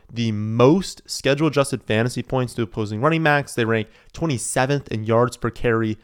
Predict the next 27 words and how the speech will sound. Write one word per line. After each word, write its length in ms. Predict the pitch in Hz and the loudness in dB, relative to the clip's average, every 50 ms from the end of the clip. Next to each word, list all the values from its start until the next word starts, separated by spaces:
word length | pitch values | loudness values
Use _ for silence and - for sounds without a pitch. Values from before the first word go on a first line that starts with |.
| _ - | _ -12
allowed. 540 | - - 107 123 135 139 143 139 139 135 135 - - - | -8 -2 2 4 6 8 8 6 6 4 0 -4 -8 -4
It's 180 | - 147 - - | -4 -4 -2 -4
the 140 | - 147 127 | -8 -8 -6
second 680 | - - - - - - 139 135 139 - 160 160 156 - _ _ _ - 120 107 - - | -6 -6 -6 -4 -2 -2 -2 -2 0 -2 -2 -2 -4 -6 _ _ _ -20 -20 -18 -6 0
best 340 | - 127 139 143 - - - | 2 2 2 2 0 -4 -6
matchup 540 | 120 113 113 113 117 117 - - 131 127 - - - _ _ _ _ | -4 -2 0 0 0 0 0 0 -2 -2 -2 -6 -20 _ _ _ _
for 160 | - 139 131 117 | -2 0 0 0
running 320 | 107 113 117 123 123 120 | 2 0 0 0 0 0
back 320 | 113 113 107 107 101 - - _ _ _ - | 0 0 0 0 -2 -8 -14 _ _ _ -16
receptions. 1080 | 120 110 110 107 95 - - - - 156 143 143 - - - - 143 139 139 139 131 113 | -8 -4 -4 -4 -4 -4 -6 -4 0 2 2 2 0 -2 -2 0 0 0 0 -2 -2 0
Like, 320 | 120 110 104 101 98 - - _ _ _ _ _ _ | 2 2 2 2 0 -6 -12 _ _ _ _ _ _
you 140 | - - 131 | -6 -2 -2
know, 200 | 117 104 - - - _ - | -2 -2 -4 -8 -6 _ 6
on 260 | 185 180 180 170 147 | 6 8 8 6 4
the 80 | 120 | 2
season, 600 | 110 - - - 135 127 120 107 110 104 104 98 - _ _ _ | 0 0 -2 0 0 0 0 2 0 -2 -2 -4 -8 _ _ _
Saquon 420 | - - 156 170 170 - 170 151 | -4 0 0 0 2 2 2 2
has 160 | 135 139 127 113 | 2 0 -2 0
gained 320 | - 127 120 120 113 - - _ _ _ - - | 0 0 0 0 -2 -4 -8 _ _ _ -4 0
at 260 | 139 143 143 - - | 2 2 2 2 0
worst 1160 | 147 123 117 120 120 123 127 139 156 190 208 240 262 226 131 - - - - - - - - - - _ _ _ _ _ | -4 -6 -6 -6 -6 -8 -8 -8 -4 0 4 4 4 4 4 0 -2 -8 -12 -12 -12 -12 -16 -20 -20 _ _ _ _ _
eighty-eight 800 | - 180 185 202 208 202 208 196 - - 165 170 175 165 - - | 0 2 4 4 2 2 0 0 0 0 0 0 0 0 -4 -8
total 340 | - - 143 147 143 143 135 | -6 -2 0 2 2 2 2
yards 460 | 123 117 113 113 113 113 113 - - - _ _ _ | 4 4 6 6 6 4 2 -2 -8 -16 _ _ _
in 140 | - - 107 | -4 -4 -2
a 60 | 107 | -2
game, 340 | 104 127 147 151 151 143 131 | 0 -2 -2 -2 -2 -4 -4